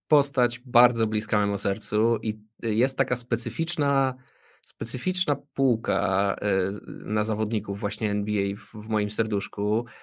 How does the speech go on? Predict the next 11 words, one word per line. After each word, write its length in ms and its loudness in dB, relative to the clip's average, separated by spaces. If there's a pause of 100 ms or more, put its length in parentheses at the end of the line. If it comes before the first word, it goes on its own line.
(280)
z-, 120 -10
zarezerwowana 720 6
dla 120 4
takich 260 0
naprawdę 560 4
wyjątkowych 800 4
gości. 520 -4 (160)
Nie 280 4
są 160 2
to 100 4
może 600 4